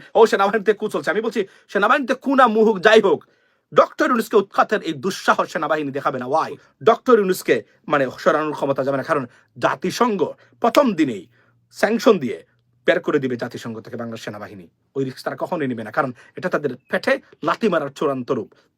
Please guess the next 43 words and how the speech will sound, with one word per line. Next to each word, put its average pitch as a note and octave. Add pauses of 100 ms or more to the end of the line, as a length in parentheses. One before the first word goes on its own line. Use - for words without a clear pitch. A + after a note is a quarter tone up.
(140)
No D#3+
one C4
will A#2 (100)
accept -
it। - (320)
সেনাবাহিনী A3 (200)
নিজেদের A3+
ভিতরে G3+
একে F#3
অপরকে G3
গুলি D#3+
করে D3+
মেরে C3
ফেলবে A2
সবাই, G#2 (380)
যদি C#3+
এই A#3
কাজ C#3+
হয়। G#2+ (360)
সুতরাং D3
এটা G3+
কখনোই A3+
তারা C3
করবে A#2
না। A#2
এবং E3 (400)
তারা A#3
জানে D3+
এটার -
কনসিকুয়েন্সটা D3
কি C3
one C#3+
day। B2 (500)
আজকে G3
তারা G#3+
করবেন G3+
আপনি, B2+ (300)
ভবিষ্যতে A#3
কখনো G#3+
যদি F3
সময় D#3+
সুযোগ F3+
আসে, D#3+